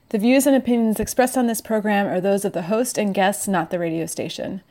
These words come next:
My name is Anna Milani. I am a current graduate student at UMass Amherst in public health, and I have been working for over six years at the Women's Freedom Center, the local crisis center here in Brattleboro, working around domestic and sexual violence. And I'm here with my co-host, Lauren Pearlstein.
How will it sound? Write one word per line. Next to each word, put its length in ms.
My 100
name 220
is 120
Anna 300
Milani. 640
I 120
am 120
a 60
current 440
graduate 420
student 420
at 120
UMass 440
Amherst 520
in 100
public 300
health, 360
and 320
I 80
have 100
been 160
working 300
for 120
over 200
six 340
years 360
at 180
the 140
Women's 300
Freedom 260
Center, 400
the 140
local 360
crisis 420
center 460
here 320
in 180
Brattleboro, 680
working 340
around 280
domestic 420
and 100
sexual 360
violence. 600
And 120
I'm 120
here 200
with 160
my 100
co-host, 580
Lauren 280
Pearlstein. 640